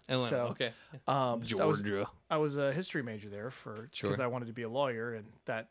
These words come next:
Speaker 2: obviously failed miserably.
Speaker 1: Yeah.
Speaker 2: Um,
Speaker 1: Only a lot.
Speaker 2: But studying, so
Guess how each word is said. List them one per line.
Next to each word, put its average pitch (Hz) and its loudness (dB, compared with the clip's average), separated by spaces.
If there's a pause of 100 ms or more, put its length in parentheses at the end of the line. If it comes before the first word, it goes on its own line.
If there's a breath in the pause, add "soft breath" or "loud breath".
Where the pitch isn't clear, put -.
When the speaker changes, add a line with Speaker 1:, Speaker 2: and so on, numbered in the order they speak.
Speaker 2:
obviously 113 -4
failed 117 -6
miserably. 117 -6
Speaker 1:
Yeah. 107 2 (160)
Speaker 2:
Um, 135 8
Speaker 1:
Only 127 0
a 101 -2
lot. 95 -6 (560)
Speaker 2:
But 127 6 (320)
studying, 185 0
so 143 0